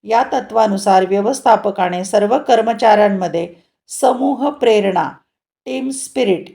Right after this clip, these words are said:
ही भावना निर्माण केली पाहिजे. हे तत्व व्यक्ती व समूह प्रयत्नांचे एकात्मीकरण आणि सुसूत्रीकरण घडवते.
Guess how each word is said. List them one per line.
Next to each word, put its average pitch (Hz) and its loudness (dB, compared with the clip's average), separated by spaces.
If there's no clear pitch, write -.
ही 254 -12
भावना 214 -2
निर्माण 226 -2
केली 190 -4
पाहिजे. 156 -6
हे 262 -4
तत्व 220 2
व्यक्ती 214 -2
व 254 -2
समूह 214 -4
प्रयत्नांचे 202 -4
एकात्मीकरण 202 -2
आणि 240 -4
सुसूत्रीकरण 220 -2
घडवते. 214 0